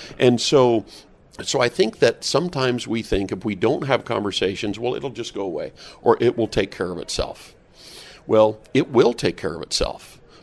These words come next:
but it doesn't give us the results that we want. So not having conversations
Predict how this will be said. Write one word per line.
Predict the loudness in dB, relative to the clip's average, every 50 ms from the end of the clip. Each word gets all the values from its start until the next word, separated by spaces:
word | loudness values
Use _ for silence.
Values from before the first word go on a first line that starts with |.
| 0
but | 2 2 4
it | 4
doesn't | 4 2 2 0 -2 -6 -10 -20 _ _ -18 -16 -8 -2
give | 0 0 2 2
us | 0 -4 -4
the | -4 -4
results | -4 -2 -2 0 -2 -2 -2 -6 -4 -2
that | -2 -2 0
we | 0 0 0
want. | 0 0 -2 -2 -6 -8 -12 -16 -16 -16 -16 -18 -12
So | -2 2 4 6
not | 6 6 6 6 4 4 4 0 -2
having | -2 -2 -2 0 -2 -2 -2
conversations | 0 -2 -2 -2 -2 -2 -2 -2 -2 -2 -2 -4 -6 -6 -4 -4 -6 -6 -10 -12 -14